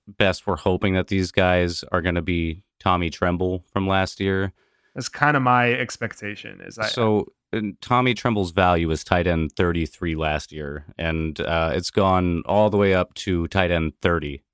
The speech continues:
Speaker 1: right now. So I guess my, my wait and see approach, I think that kinda sums it up there. Like, I, I don't like dudes like that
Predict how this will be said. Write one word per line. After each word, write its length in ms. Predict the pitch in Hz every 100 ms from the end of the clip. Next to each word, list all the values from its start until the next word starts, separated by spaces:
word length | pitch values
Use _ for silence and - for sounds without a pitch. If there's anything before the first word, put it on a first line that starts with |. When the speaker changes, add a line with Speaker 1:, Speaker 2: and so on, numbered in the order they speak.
| -
Speaker 1:
right 200 | 82 71
now. 260 | 76 73 80
So 440 | - 92 85 82 - - - -
I 60 | 101
guess 240 | 107 101
my, 340 | 117 101 95 92
my 140 | 107 101
wait 220 | 107 95
and 120 | 101
see 180 | - 101
approach, 580 | 90 - 87 82 - -
I 260 | 57 87
think 300 | 87 104 87
that 160 | 92 85
kinda 220 | 92 80
sums 320 | - 90 80
it 100 | 82
up 120 | 80 76
there. 360 | 78 76 76 -
Like, 340 | 85 82 78 - _ _ _ -
I, 140 | 98 -
I 100 | 104
don't 280 | 120 127 -
like 300 | 90 92 -
dudes 280 | 90 85 -
like 180 | 85
that 240 | 87 82